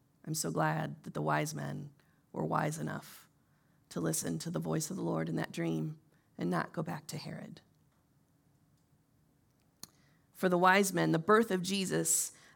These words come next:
um, it wasn't a finish line or the end of the season.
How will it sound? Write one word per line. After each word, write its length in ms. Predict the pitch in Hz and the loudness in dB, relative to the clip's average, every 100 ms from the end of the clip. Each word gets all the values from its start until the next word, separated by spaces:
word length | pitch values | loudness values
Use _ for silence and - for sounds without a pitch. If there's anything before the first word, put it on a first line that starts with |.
| - | 0
um, 360 | 175 160 165 - | 2 4 2 -2
it 100 | 233 | 4
wasn't 320 | 233 269 277 | 6 8 6
a 60 | 196 | 2
finish 480 | - 269 254 214 165 | 2 2 4 4 2
line 420 | 147 147 151 156 - - | 2 2 0 -2 -4 4
or 140 | 202 | 6
the 220 | 190 190 202 | 6 4 4
end 220 | 202 196 | 4 4
of 100 | 175 | 2
the 80 | 170 | 2
season. 600 | - 190 180 113 - | 2 0 0 -2 -4